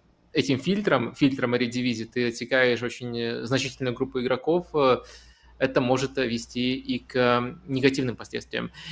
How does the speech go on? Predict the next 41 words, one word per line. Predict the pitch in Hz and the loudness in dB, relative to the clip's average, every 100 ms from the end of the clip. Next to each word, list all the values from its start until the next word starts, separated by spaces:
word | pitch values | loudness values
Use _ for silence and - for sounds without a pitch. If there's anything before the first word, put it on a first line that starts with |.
| 135 | -4
Если | 143 175 | 0 2
говорить, | 165 180 185 180 | 4 4 4 2
э, | 180 - | 0 -2
в | |
целом, | - 180 202 175 131 - | 0 4 4 2 -2 0
то, | 143 147 147 143 139 - _ 147 | 4 4 4 4 2 -4 _ -8
м, | 143 135 123 139 | -6 -4 -2 4
я | 175 | 4
не, | 175 | 4
тут | 175 | 0
не | 175 | 0
на | 175 | 2
сто | 175 | 0
процентов | - - 123 - | -4 -8 -14 -12
с | |
тобой | 123 123 | -8 -6
согласен. | 123 131 175 208 175 151 123 | 0 2 2 0 -2 0 -2
Мне | 127 | -4
кажется, | 147 - 123 | -4 -6 -6
всё-таки | 143 - - 139 139 | -10 -10 -4 2 2
Вулс | 127 156 160 156 | 2 -2 -2 -2
и | |
Арсенал | 139 - 131 139 160 156 | -2 -2 -2 0 2 0
пытались | - - 156 120 | -4 2 4 4
прессинговать, | - - 123 120 123 180 - | -4 -14 -8 0 4 4 4
э, | 131 117 120 | -2 -2 -4
значи-, | 120 143 135 151 | -2 0 0 -2
значительными | 135 151 156 131 127 123 | 0 0 0 -4 -4 -2
отрезками | 113 123 - 120 | -2 -4 -6 -10
Манчестер | 120 131 - - | -10 -10 -12 -8
Юнайтед. | 123 143 190 160 - - - - - | -4 -2 -2 -4 -10 -14 -20 -20 -6
И | 131 | 2
Юнайтед | 131 156 175 170 | 4 4 2 0
в | |
эти | 156 147 | -2 -2
моменты | 143 151 151 - 143 | -2 0 -2 -2 -2
показывал | - 131 143 139 135 | -2 2 2 2 0
хорошую | 143 139 135 | 0 -2 -4
способность | - 127 143 135 - | -4 -4 -4 -4 -6
удерживать | 127 185 208 202 - | 2 2 4 2 0
мяч | 135 120 - | -2 -4 -6